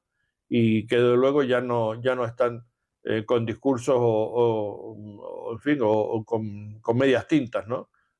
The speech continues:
Eh, no se puede respetar a quien no se re-,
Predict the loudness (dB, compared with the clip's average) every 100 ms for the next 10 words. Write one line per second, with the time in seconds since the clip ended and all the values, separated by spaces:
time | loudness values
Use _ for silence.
0 | -12 -8 -6 -6 -2 0 2 0 0 2
1 | 2 2 -2 0 2 2 0 -6 -8 -4
2 | -4 0 0 -2